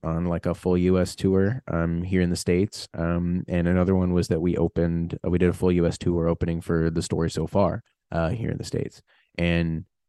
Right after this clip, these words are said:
on all three of those tours, like, like I said, not only did we feel like we played for a bunch of people who had never heard us before and maybe, like, garnered some new fans, we just learned so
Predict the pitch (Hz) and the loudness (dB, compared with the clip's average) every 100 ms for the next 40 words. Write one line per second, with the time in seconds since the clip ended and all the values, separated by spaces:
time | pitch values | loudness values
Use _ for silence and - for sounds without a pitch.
0 | _ 101 92 85 101 - 92 87 85 - | _ 4 4 4 4 4 4 4 2 0
1 | 92 85 82 80 80 92 117 87 98 87 | 0 0 0 -2 -2 0 0 0 0 2
2 | 85 90 95 104 101 87 90 87 87 98 | 2 4 4 2 0 0 -2 -2 -4 -2
3 | 90 - 95 95 95 87 87 85 - 92 | -2 -2 0 2 2 0 -2 -2 -2 -4
4 | - 95 92 87 87 85 87 - 82 95 | -2 0 0 0 0 0 0 -2 -2 -2
5 | 87 90 82 82 80 85 92 98 - 117 | 0 0 2 0 0 2 2 2 -2 0
6 | 123 131 127 92 87 85 87 87 - 82 | 4 4 2 -2 -4 -4 -2 -4 -4 -6
7 | 80 87 85 - 87 87 82 85 85 92 | -2 -2 -4 -6 -4 -2 -2 -2 -2 -4
8 | - 85 151 165 82 85 95 117 - - | -4 -4 -2 -2 0 2 2 2 -4 -4
9 | 85 82 85 | 0 0 0